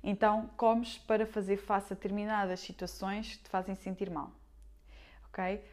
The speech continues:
Comes por emoção. Se chegas a casa, por exemplo, chateada com o teu chefe ou com uma colega de trabalho e o que te apetece ir comer são doces, ou, tipo gelados ou chocolates, ou então salgados, tipo pizza,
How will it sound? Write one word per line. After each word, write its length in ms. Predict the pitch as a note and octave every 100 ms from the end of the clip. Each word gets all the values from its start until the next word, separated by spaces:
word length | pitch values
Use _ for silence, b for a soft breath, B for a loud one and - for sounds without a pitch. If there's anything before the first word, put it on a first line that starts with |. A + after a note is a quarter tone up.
| B
Comes 600 | - G#3 A#3+ C4+ - - - -
por 120 | A3
emoção. 520 | G#3 G3+ - F3 - - - B B B
Se 80 | -
chegas 300 | A#3+ B3+ B3+
a 40 |
casa, 280 | B3+ F#3 F3+
por 120 | F#3
exemplo, 380 | G3 F#3+ E3 -
chateada 400 | G3 G3 F#3+ F3+
com 120 | F#3+
o 20 |
teu 120 | F#3 F#3
chefe 400 | - G3 F#3 D#3+
ou 60 |
com 100 | D#3+
uma 160 | F#3 F#3+
colega 300 | G3 F#3 F#3+
de 60 |
trabalho 560 | G#3+ A3 A3+ F3 E3+ D#3+ B B B B
e 180 | G#3 G3+
o 60 | G3+
que 80 |
te 60 | A#3
apetece 420 | A3+ G#3+ G#3 A3
ir 100 | G#3+
comer 320 | A3+ A3+ F#3+
são 440 | - F#3+ F3 F3+ F#3+
doces, 600 | G3+ G3 G3 - E3+ E3+
ou, 400 | F3 D3+ E3+ E3+ -
tipo 260 | F3+ - F3
gelados 840 | F#3+ G3+ A3+ A3 G#3 G#3 G#3 G3
ou 80 | E3+
chocolates, 480 | - - A3 A3+ A3+
ou 60 | F3+
então 260 | G3 G3 B B
salgados, 580 | - G#3 F#3+ A3 G#3+ - -
tipo 400 | E3+ - F3 F3 B B -
pizza, 640 | A#3+ B3 A3+ B3 C4